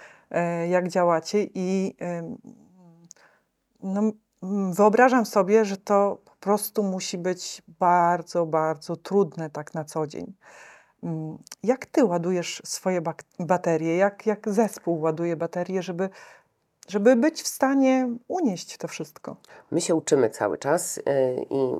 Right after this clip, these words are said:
Speaker 2: mój zespół mnie bardzo wiele uczy, bardzo dbają o mnie i bardzo za to serdecznie, y, im dziękuję. Y, kiedy jestem na urlopie,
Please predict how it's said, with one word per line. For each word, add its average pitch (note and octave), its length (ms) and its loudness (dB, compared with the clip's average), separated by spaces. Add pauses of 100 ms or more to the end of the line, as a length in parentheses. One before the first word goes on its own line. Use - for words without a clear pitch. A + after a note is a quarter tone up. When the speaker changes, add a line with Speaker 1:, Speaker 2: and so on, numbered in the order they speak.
(160)
Speaker 2:
mój D#3+ 200 6
zespół C3 400 0
mnie A2+ 200 0
bardzo A2 300 -2
wiele G#2 240 0
uczy, - 360 -4
bardzo A#2+ 420 0
dbają A2+ 480 0
o - 120 -4
mnie G#2+ 300 -4
i - 40 -12
bardzo A#2+ 300 -4
za A#2+ 140 -2
to A#2+ 220 -2 (420)
serdecznie, B2+ 640 2 (280)
y, B2+ 560 2
im C#3 200 -4
dziękuję. C3 760 2 (800)
Y, - 120 -10 (600)
kiedy C3+ 360 4
jestem C3+ 380 0
na C3+ 100 4
urlopie, C3 640 4